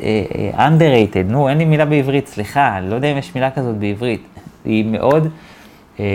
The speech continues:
יש, יש איזו מילה בעברית שכאילו לא, לא תופסים ממנה. אה,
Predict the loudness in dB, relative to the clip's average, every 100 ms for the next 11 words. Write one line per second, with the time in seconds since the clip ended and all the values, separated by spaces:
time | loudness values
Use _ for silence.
0 | 0 0 -2 -6 -10 -20 -20 -20 -20 -20
1 | -14 -8 -6 -6 -6 -4 0 2 4 4
2 | 2 0 -2 -4 -6 -2 0 4 4 4
3 | 4 2 0 -4 -2 0 0 -2 -6 -12
4 | -18 -20 -20 -20 -20 -20 -20 -20 -14 -6